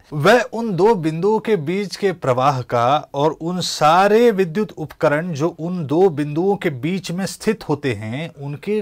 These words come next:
कुल प्रतिरोध के गुणनफल के समान होता है। इस संबंध को हम पीएचईटी सिमुलेशन के द्वारा देख सकते हैं। जब हम स्लाइडर की मदद से कुछ मूल्यों को बदलते हैं तब वोल्टेज, प्रवाह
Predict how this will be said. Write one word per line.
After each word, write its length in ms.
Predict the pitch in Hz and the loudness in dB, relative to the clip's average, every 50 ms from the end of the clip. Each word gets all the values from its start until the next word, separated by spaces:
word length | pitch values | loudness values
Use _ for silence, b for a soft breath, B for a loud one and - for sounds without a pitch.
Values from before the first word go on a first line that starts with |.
| - _ _ | -6 _ _
कुल 200 | - 208 233 233 | -2 0 0 0
प्रतिरोध 640 | 226 - 165 143 - 139 131 123 120 123 123 - | -2 -2 -8 -6 -4 -4 -4 -4 -4 -4 -6 -6
के 280 | - - 156 170 208 220 b b b b b b - | -8 -4 -2 -2 -2 -2 b b b b b b -14
गुणनफल 760 | 123 120 117 127 156 196 247 262 269 247 - - - 170 156 | -14 -10 -2 -2 2 2 4 2 2 0 -4 -4 -4 -2 -2
के 160 | 139 - 190 196 | -2 -2 -4 -4
समान 340 | - - 127 113 107 107 | -2 -4 -6 -6 -6 -8
होता 260 | 104 98 104 98 - 98 | -8 -12 -14 -14 -12 -14
है। 140 | 98 - _ _ _ _ _ b b b b b b b b | -14 -16 _ _ _ _ _ b b b b b b b b
इस 180 | 147 208 - | 0 0 0
संबंध 460 | - - 170 143 139 143 160 190 202 180 | 2 -2 -2 -2 -2 -4 -4 -4 -6 -8
को 240 | - - 156 175 196 | -4 -2 2 2 2
हम 320 | 156 127 156 185 185 - - _ | 2 2 0 -2 -2 -12 -12 _
पीएचईटी 960 | - 185 202 170 - - 185 185 - - - _ 165 165 170 170 190 196 190 | -8 -8 -8 -8 -4 -4 -6 -4 -6 -10 -16 _ -8 -8 -6 -4 -6 -6 -6
सिमुलेशन 600 | - - 156 139 139 139 143 139 139 - - 190 | -6 -8 -8 -8 -6 -4 -6 -6 -6 -6 -8 -8
के 140 | 165 - 156 | -6 -6 -6
द्वारा 320 | 113 117 113 113 123 165 | -6 -4 -4 -2 -2 -2
देख 280 | 175 147 156 175 160 - | -2 0 -2 -2 -2 -2
सकते 320 | - 175 - - - 131 | -4 -6 -6 -4 -10 -10
हैं। 200 | 107 95 107 - _ b b b b b b b | -10 -10 -16 -20 _ b b b b b b b
जब 140 | 143 208 220 | 0 2 4
हम 140 | 185 214 208 | 4 2 2
स्लाइडर 460 | 190 - 160 143 147 165 185 214 220 | 0 -2 0 2 4 4 4 2 0
की 140 | 214 - 208 | 0 -2 -4
मदद 260 | 180 147 139 160 170 | -4 -4 -4 -4 -6
से 240 | 165 - - 196 208 | -6 -2 0 0 0
कुछ 280 | 208 202 196 190 - 147 | 0 0 -6 -6 -6 -6
मूल्यों 380 | 143 143 151 170 185 202 202 185 | -6 -4 -4 -2 -2 -4 -4 -4
को 120 | - 170 | -6 -4
बदलते 420 | 127 123 117 113 113 - - 202 208 | -4 -4 -4 -6 -6 -2 -2 -2 -2
हैं 220 | 151 120 110 107 b b b b b b b - | -2 -4 -8 -12 b b b b b b b -2
तब 120 | 202 185 | -2 -2
वोल्टेज, 600 | 147 123 135 156 175 185 185 180 214 202 156 127 127 | 0 0 0 0 0 0 2 4 4 4 4 2 -8
प्रवाह 520 | _ _ - 127 131 165 190 185 151 127 | _ _ -2 0 4 6 6 6 6 4